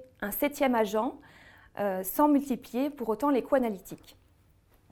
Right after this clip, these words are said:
Nous avons donc réalisé des essais préliminaires sur quatre-vingt-dix-huit échantillons terrain et nous avons trouvé donc sur vingt-quatre de ces échantillons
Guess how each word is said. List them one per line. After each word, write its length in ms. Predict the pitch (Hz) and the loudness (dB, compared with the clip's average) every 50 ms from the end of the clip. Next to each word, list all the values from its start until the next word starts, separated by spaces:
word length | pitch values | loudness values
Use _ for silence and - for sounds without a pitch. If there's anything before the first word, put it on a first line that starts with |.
| _ _ - - - - - - | _ _ -20 -20 -20 -20 -6 -2
Nous 100 | 233 233 | 4 6
avons 160 | 254 254 247 | 6 6 6
donc 160 | 254 294 311 - | 6 4 4 2
réalisé 260 | 277 247 226 226 294 | 2 0 2 0 0
des 160 | 262 247 208 | 0 2 2
essais 200 | 240 240 - 262 | 2 2 2 -2
préliminaires 840 | 262 - 269 233 214 208 202 202 196 196 190 220 254 302 370 - - - | -2 -2 -2 -2 0 -2 -2 -4 -4 -2 -2 0 0 0 -2 -4 -6 -8
sur 180 | - - - | -8 -6 -2
quatre-vingt-dix-huit 720 | - 262 262 - 277 277 262 247 247 233 254 233 240 226 - - _ _ _ | -2 -2 -2 0 0 0 0 0 0 -2 -4 -4 -4 -6 -10 -14 _ _ _
échantillons 480 | - 220 220 - 233 220 - - 233 214 | -4 -4 -4 -4 -8 -10 -8 -8 -8 -8
terrain 420 | 208 - - 196 - 214 202 269 - - - - - - - - - - - - - _ - | -6 -6 -8 -6 -6 -8 -8 -10 -12 -14 -20 -20 -20 -20 -20 -20 -20 -20 -20 -20 -20 _ 2
et 60 | 240 | 4
nous 160 | 240 254 254 262 | 6 8 8 8
avons 160 | 254 226 254 | 6 6 2
trouvé 440 | - - - - 247 247 277 277 254 | -2 -6 -8 -6 -2 0 0 0 -2
donc 200 | 226 202 185 - | -4 -6 -10 -8
sur 140 | - 220 | -6 0
vingt-quatre 320 | 214 247 269 262 - 294 226 | 2 2 2 4 2 2 0
de 60 | 240 | 0
ces 180 | 233 240 220 233 | -2 0 -2 -2
échantillons 640 | 226 - 240 226 220 - - 202 202 220 240 277 | -2 -2 -6 -10 -12 -12 -10 -8 -6 -4 -4 -4